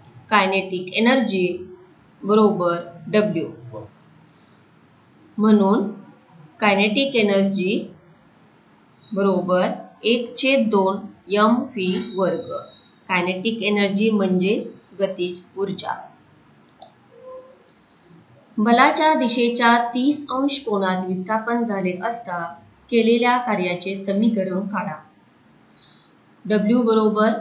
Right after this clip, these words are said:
एफ एस cos theta बरोबर एफ एस cos, इथे theta बरोबर तीस अंश आहे,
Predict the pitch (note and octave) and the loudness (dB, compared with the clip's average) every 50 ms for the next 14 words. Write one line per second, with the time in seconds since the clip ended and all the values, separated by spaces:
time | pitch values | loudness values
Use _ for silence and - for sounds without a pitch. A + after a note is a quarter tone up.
0 | - - - - _ - G3+ G#3 G#3+ A3 - - - - - - _ _ _ _ | -8 -14 -18 -20 _ -4 0 2 2 2 2 0 -4 -10 -14 -20 _ _ _ _
1 | - G3+ G3+ G3 G#3 G#3 - - - - - - _ _ _ _ - G3+ F3+ F3+ | -4 -2 0 0 0 -2 -4 -8 -12 -18 -20 -20 _ _ _ _ -2 0 0 0
2 | F3+ F3+ - - - B3 A#3+ A#3 - E3+ D#3 - - - - - - - _ _ | 0 -2 -4 -6 -6 -4 -4 -4 -2 -4 -6 -6 -8 -12 -18 -20 -20 -20 _ _
3 | _ _ _ _ _ _ _ _ - G#3 A3+ A3 G#3 - F3+ F3 E3+ E3+ - - | _ _ _ _ _ _ _ _ -2 2 2 4 4 4 2 0 0 -2 -2 -6
4 | - - - - - - - F#3+ G3+ G#3+ A3+ A#3 - - - - G3 F#3+ F3+ F3+ | -12 -16 -20 -20 -20 -16 -6 -2 0 0 0 0 -2 -4 -4 -2 0 0 0 0
5 | F3+ - - - - - - A3 G#3 F#3 F3+ - - - - - - - - _ | -2 -4 -8 -12 -14 -8 -2 0 2 2 2 2 0 -2 -6 -10 -18 -20 -20 _
6 | _ _ _ _ _ _ _ _ _ _ _ _ _ _ _ _ _ G#3+ A3+ A3+ | _ _ _ _ _ _ _ _ _ _ _ _ _ _ _ _ _ -4 -2 -2
7 | A3+ G3+ F#3+ F#3 F#3 F#3 F#3 F#3 - - - B3+ A3+ A3+ A3+ A#3 A#3 A#3 A#3 A#3 | 0 -2 -2 -2 -2 -2 -4 -6 -10 -8 -4 -2 0 0 2 4 4 4 4 4
8 | A3+ A3+ A3 A3 G3+ G3 G#3 G3+ G3+ - - - - - _ _ _ _ _ _ | 4 4 2 2 2 2 2 0 -2 -6 -10 -16 -20 -20 _ _ _ _ _ _
9 | _ C4+ C4 C4+ B3+ - - - - F#3 F#3 F#3 F#3 - - F#3 F3+ F3+ F3+ F#3 | _ 0 2 2 2 0 -4 -10 -8 -4 -2 -2 -2 -2 -4 -4 -4 -4 -4 -4
10 | F#3 F#3 | -6 -6